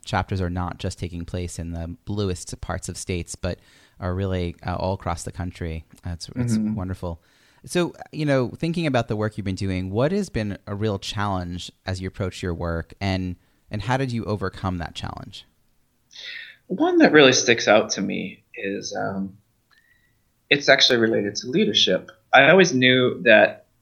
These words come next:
Speaker 2: I wanted to be a leader. Um, I knew that I had those natural abilities, but until recently, at least in my day job, I haven't been in a, a, a formal position of authority. But, um,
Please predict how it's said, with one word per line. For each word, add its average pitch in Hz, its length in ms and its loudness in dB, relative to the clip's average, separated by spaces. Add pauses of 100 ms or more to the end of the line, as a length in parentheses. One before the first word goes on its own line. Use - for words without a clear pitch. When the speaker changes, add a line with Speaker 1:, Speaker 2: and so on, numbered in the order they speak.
Speaker 2:
I 113 60 -4
wanted 110 460 4
to 190 100 -4
be 220 120 6
a 226 40 6
leader. 226 500 4
Um, 110 320 6
I - 60 4
knew 131 160 6
that 131 100 8
I 117 80 10
had 117 200 6
those 113 160 2
natural 110 360 0
abilities, 127 560 6
but - 140 4
until 175 280 2
recently, 190 920 4 (400)
at 131 60 8
least 135 220 6
in 110 80 2
my 107 440 4 (140)
day 120 220 6
job, 101 480 2
I 117 80 2
haven't 107 300 4
been 104 100 0
in 107 320 -4 (420)
a, 104 60 -2
a, - 80 -6 (280)
a - 60 -8
formal 147 420 8
position 131 400 4
of 110 100 0
authority. 117 640 2 (560)
But, 123 360 6
um, 110 600 6